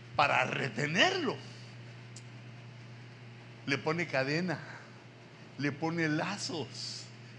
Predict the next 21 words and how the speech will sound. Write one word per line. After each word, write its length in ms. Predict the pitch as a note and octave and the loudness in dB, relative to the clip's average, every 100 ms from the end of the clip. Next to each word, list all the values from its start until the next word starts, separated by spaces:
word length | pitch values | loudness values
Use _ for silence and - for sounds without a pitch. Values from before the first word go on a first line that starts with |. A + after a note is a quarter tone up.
| - | -6
y 160 | C3+ C#3 | 2 4
aquel 520 | A#2 - G3+ B3+ C4 | 4 2 2 4 4
entonces 580 | F#3+ E3 A3 A#3 G#3+ F3+ | 0 2 0 2 0 0
en 140 | E3+ | -2
su 200 | D3+ D#3+ | -2 0
vida, 320 | G#3 C4 G#3 | 2 4 4
porque 280 | - D3+ G#3 | 2 -2 4
es 300 | A#3 - - - - - - - F#3 | 2 2 -6 -8 -14 -14 -14 -8 6
Latin 380 | C4 - B3+ | 6 6 0
people, 400 | A3 F#4 G#4 D4+ | 2 2 2 2
¿va? 200 | F#3+ G3+ | 4 4
Porque 220 | A#3+ F#3+ D4 | 4 2 0
es 80 | |
machito, 560 | D#4+ B3+ - - - D#3 | 4 2 4 2 2 -4
se 200 | - G#2 | -2 0
va 120 | G#2+ | 0
a 60 | B2+ | 0
querer 360 | E3 C3+ D3 C4 | 0 2 0 -2
apartar 720 | B3+ F#3+ C#3+ - E3+ C#4+ F4 | -2 0 0 0 -2 -2 -2
de 240 | A3+ G#3 | -4 -6
eso. 140 | E4+ | -8